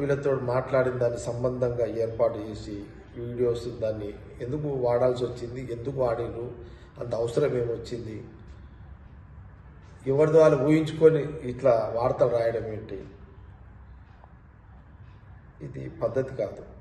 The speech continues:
ఇది మంచి పద్ధతి కాదు, మంచి సాంప్రదాయం కాదు. ఎంత కష్టపడి వచ్చి ఉంటే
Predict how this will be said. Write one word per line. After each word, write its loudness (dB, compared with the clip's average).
ఇది -6
మంచి -2
పద్ధతి 0
కాదు, -2
మంచి -6
సాంప్రదాయం -4
కాదు. -18
ఎంత -14
కష్టపడి -2
వచ్చి 0
ఉంటే 4